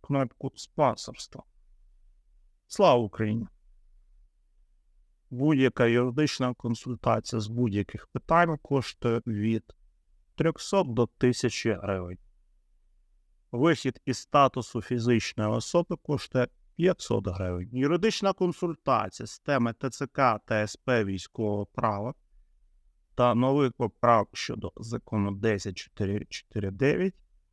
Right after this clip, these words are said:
коштує від п'ятсот до тисячі гривень. Не юридична консультація, захист від Т Ц К та С П у сфері військового права, коли не працюють норми права, коштує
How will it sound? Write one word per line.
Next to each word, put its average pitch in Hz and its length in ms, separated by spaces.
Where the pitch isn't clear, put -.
коштує 185 640
від 143 200
п'ятсот - 640
до 156 240
тисячі 120 580
гривень. 104 440
Не 160 340
юридична 185 600
консультація, 160 1120
захист 143 680
від 131 340
Т 151 120
Ц - 160
К 139 320
та 127 80
С 117 200
П 131 180
у 120 120
сфері 123 580
військового 113 680
права, 110 280
коли 127 360
не 160 300
працюють 170 600
норми 151 340
права, 151 380
коштує 143 560